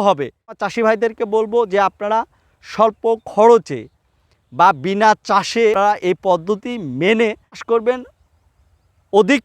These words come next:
ফলন ঘরে তুলতে পারবেন। এই আউশ মৌসুম কীভাবে এই ভুট্টা জমিতে আপনারা পরিচর্যা করবেন, আমার এই YouTube চ্যানেলের পাশে থাকবেন এবং Facebook পেজের পাশে থাকবেন।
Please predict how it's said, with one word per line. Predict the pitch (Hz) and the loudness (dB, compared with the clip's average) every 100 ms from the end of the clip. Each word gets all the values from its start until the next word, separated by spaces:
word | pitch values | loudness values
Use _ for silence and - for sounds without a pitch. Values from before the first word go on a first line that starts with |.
| _ | _
ফলন | 214 214 233 _ _ 113 117 | 2 4 4 _ _ -18 -4
ঘরে | 175 226 214 | 0 0 0
তুলতে | 190 202 185 | -6 -4 -2
পারবেন। | 175 175 240 - _ _ _ - 214 | -2 -2 -6 -8 _ _ _ 0 4
এই | 226 180 | 6 6
আউশ | 214 220 208 | 4 2 -6
মৌসুম | 226 - 233 | -8 -8 -10
কীভাবে | 208 214 226 220 | -4 -2 0 0
এই | 135 | -2
ভুট্টা | 135 156 185 190 - - 135 | -10 -4 -2 -2 -4 -12 -4
জমিতে | 180 190 190 196 175 | -2 -2 0 0 0
আপনারা | 180 180 185 - _ _ _ _ _ - | -2 0 0 -2 _ _ _ _ _ 0
পরিচর্যা | 220 196 220 151 170 175 | 2 2 0 2 -2 -2
করবেন, | 165 202 240 - 156 | -4 -6 -8 -4 0
আমার | 185 190 - 170 | 0 0 -4 -4
এই | 185 190 | -4 -4
YouTube | 185 196 202 - | -6 -6 -8 -4
চ্যানেলের | 180 185 185 170 156 | -2 -2 -4 -4 -4
পাশে | - 180 | -4 -6
থাকবেন | 170 160 175 160 | -6 -6 -4 -4
এবং | 147 156 - | -4 -8 -4
Facebook | 165 151 170 - | -4 -4 -8 -4
পেজের | 156 151 170 - | 0 0 0 -2
পাশে | 139 - 165 | -4 -4 -6
থাকবেন। | 156 175 | -6 -2